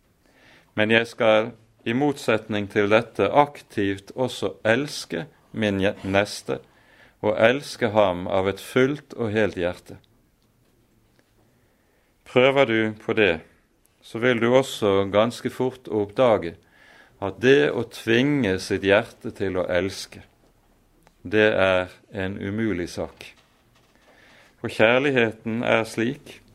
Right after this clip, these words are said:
menneskets hjerte er laget slik, at det kan ikke tvinges ved bud og påbud. Kjærligheten har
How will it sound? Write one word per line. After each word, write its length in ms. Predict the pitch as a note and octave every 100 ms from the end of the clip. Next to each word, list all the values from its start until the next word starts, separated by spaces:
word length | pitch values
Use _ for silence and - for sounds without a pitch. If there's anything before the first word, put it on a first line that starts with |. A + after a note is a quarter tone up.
| _ _ - - -
menneskets 600 | G#2+ A2 C3+ C3+ B2+ G#2
hjerte 480 | A2 B2+ - - A2
er 160 | G#2
laget 440 | G#2 G#2 B2+ A#2+ G#2+
slik, 400 | A#2+ A2 - - - _ _ _ -
at 160 | G#2
det 140 | - G#2
kan 460 | B2 A2+ C3 C#3 - -
ikke 160 | A2 G#2
tvinges 800 | - G#2 G#2+ G#2 E2+ E2+ - - -
ved 220 | G2 F2
bud 380 | G#2 A#2+ D3 - _ -
og 140 | G2+ -
påbud. 540 | F#2+ F2+ F2+ F2 D#2+ - _ _ _ _ _ _ _ _ _ _ _ _
Kjærligheten 760 | - A2 B2 A#2+ G#2+ G2+ - G2
har 380 | G2 G2 G2 G2